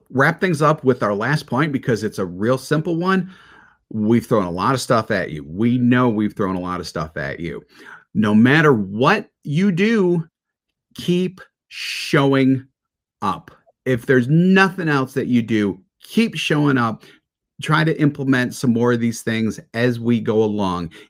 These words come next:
If you're like, "Oh my God, I have no idea how I'm gonna do all this stuff,"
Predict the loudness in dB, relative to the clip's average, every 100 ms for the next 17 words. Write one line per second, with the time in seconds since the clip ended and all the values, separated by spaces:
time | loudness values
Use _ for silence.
0 | _ 4 4 2 0 4 4 2 0 -8
1 | _ _ 2 4 4 2 0 -2 -4 -4
2 | -4 -4 -2 0 4 4 4 0 0 -2
3 | -2 -2 -2 -4 -2 0 2 0 -2 0
4 | -2 -2